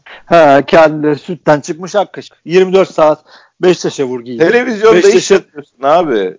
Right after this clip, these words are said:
Speaker 2: Hayır, her
Speaker 1: Yani.
Speaker 2: şey. Televizyonda iş yapıyorsun. Seninle uğraşan da olacak, seni sevmeyen de olacak, sana laf eden de olacak, seni eleştiren de olacak. Televizyonda iş yapıyorsun kardeşim.
Speaker 1: Ya bu-, bunu diyen adamın televizyonunda Beşiktaşlı yorumcu kalmadı. Kovmak, her,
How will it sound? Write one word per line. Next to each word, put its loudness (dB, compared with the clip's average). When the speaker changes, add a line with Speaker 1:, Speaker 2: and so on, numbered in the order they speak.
Speaker 2:
Hayır, 2
her 4
Speaker 1:
Yani. -4
Speaker 2:
şey. -6
Televizyonda -4
iş -6
yapıyorsun. -8
Seninle -2
uğraşan -2
da 0
olacak, -2
seni -2
sevmeyen 0
de 0
olacak, -2
sana -2
laf 0
eden 0
de 2
olacak, 0
seni -4
eleştiren 0
de 2
olacak. 0
Televizyonda 2
iş -4
yapıyorsun -8
kardeşim. -12
Speaker 1:
Ya 0
bu-, -2
bunu -4
diyen 4
adamın 2
televizyonunda 2
Beşiktaşlı 0
yorumcu 0
kalmadı. -2
Kovmak, 2
her, -8